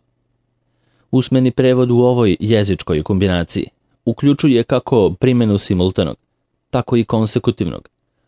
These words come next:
ali i prevoda uz pomoć šapata. A u ponudi za ovu uslugu vas očekuje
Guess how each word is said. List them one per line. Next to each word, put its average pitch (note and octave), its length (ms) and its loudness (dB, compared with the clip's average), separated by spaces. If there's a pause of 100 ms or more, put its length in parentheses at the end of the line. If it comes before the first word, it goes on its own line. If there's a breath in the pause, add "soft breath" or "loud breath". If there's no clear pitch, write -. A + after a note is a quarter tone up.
ali B2+ 220 0
i A2+ 60 0
prevoda B2+ 440 0
uz F#2+ 160 -2
pomoć F2 280 -2
šapata. - 480 -4 (920)
A A2+ 80 -2
u A#2 80 2
ponudi C3+ 440 0
za G#2 140 0
ovu G#2+ 240 2
uslugu A#2 400 -2
vas B2 240 0
očekuje B2 560 0